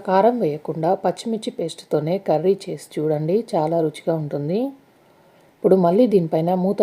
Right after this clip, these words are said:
పెట్టేసి, మీడియం ఫ్లేమ్ మీద శనగపప్పు అలాగే బీరకాయ ముక్కలు ఉడికే వరకు ఉడికించుకోవాలండి. మధ్యలో ఒకసారి మూత తీసి, ఇప్పుడు ఇందులోకి హాఫ్ టేబుల్ స్పూన్ వరకు ఉప్పు వేసుకుంటున్నాను. అలాగే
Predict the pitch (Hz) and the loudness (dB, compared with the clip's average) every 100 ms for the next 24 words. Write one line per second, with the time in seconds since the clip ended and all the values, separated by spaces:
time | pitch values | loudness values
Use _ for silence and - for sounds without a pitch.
0 | 196 151 - 160 - 240 208 180 170 165 | 0 -2 -2 -4 -2 -2 0 0 0 0
1 | 170 160 156 165 240 - _ - - - | -4 -2 -4 -2 -4 -6 _ -20 -20 -20
2 | _ - - 220 226 220 147 202 - 175 | _ -12 -2 2 2 2 2 2 2 2
3 | 170 160 180 175 165 165 170 160 - 147 | 0 2 2 6 4 4 2 0 0 2
4 | 160 196 233 - 175 165 151 - 247 262 | 4 6 4 4 2 2 -2 -2 -2 0
5 | 190 - 160 - 170 156 156 156 170 262 | -2 -2 -8 -4 0 0 0 -2 -2 -2
6 | 269 _ - - - - - - - - | -4 _ -20 -20 -20 -20 -20 -20 -20 -4
7 | 196 180 170 175 170 175 - 175 175 196 | 0 4 4 4 2 -2 0 0 2 0
8 | 208 208 160 143 240 294 320 - - - | 0 0 0 -4 -4 -4 -6 -10 -16 -12
9 | 185 214 214 170 151 151 233 269 269 208 | 0 2 4 2 0 -2 -4 -8 -6 -6
10 | 202 175 160 180 - 196 170 156 147 214 | -2 2 2 0 -2 -4 0 0 0 -2
11 | 202 - 175 156 - 156 151 160 151 151 | -4 -2 0 0 -2 -8 -6 -4 -4 -4
12 | 180 285 285 _ _ _ _ _ _ _ | -4 -4 -8 _ _ _ _ _ _ _
13 | _ _ _ _ _ - 190 165 185 | _ _ _ _ _ -4 2 2 2